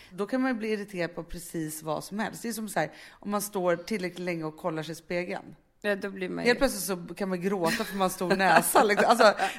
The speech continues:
Speaker 1: det är så här, alltså, det blir ju liksom helt sjukt när man gör så.
Speaker 2: Ja, men
Speaker 1: Så att liksom
Speaker 2: verkligen.
Speaker 1: för, försöka se bara så här.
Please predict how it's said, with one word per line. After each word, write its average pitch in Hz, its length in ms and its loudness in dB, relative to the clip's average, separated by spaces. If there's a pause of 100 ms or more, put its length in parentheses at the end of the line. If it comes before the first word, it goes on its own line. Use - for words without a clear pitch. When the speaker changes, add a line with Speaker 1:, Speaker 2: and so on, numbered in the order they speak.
(140)
Speaker 1:
det 240 140 2
är 269 60 2
så 254 120 0
här, 190 240 4
alltså, 214 160 -4 (140)
det 208 100 -4
blir 220 260 -2
ju 208 80 0
liksom 175 300 -6
helt 165 260 -6
sjukt - 380 -6
när 143 100 -8
man 147 160 -8
gör - 160 -12
så. - 180 -12 (680)
Speaker 2:
Ja, 202 120 4
men 196 100 0
Speaker 1:
Så 185 60 4
att 185 120 0
liksom 233 180 2
Speaker 2:
verkligen. 247 260 -4
Speaker 1:
för, 240 80 -10
försöka 254 240 -2
se 233 240 0
bara 214 160 0
så 202 120 -6
här. 165 180 -2